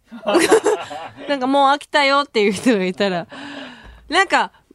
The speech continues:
ここのスタジオをさ、ブイアールで撮ってさ、でさ、あなたもオールナイトニッポンの、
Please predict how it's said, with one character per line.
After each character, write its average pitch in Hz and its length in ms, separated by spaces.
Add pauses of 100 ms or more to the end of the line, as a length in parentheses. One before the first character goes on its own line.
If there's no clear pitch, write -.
(100)
こ 330 140
こ 466 160
の 466 120
ス - 100
タ 427 80
ジ 427 220
オ 415 120
を 403 100
さ、 359 360
ブ 285 200
イ 359 140
ア 359 120
ー 330 60
ル 285 80
で 214 140
撮 233 140
っ 226 40
て 202 200
さ、 196 580
で 240 120
さ、 262 220
あ 247 60
な 339 160
た 311 120
も 254 300
オ 269 40
ー - 20
ル 285 80
ナ 294 80
イ 294 40
ト 294 100
ニ 285 160
ッ 269 40 (100)
ポ 277 220
ン 254 100
の、 247 460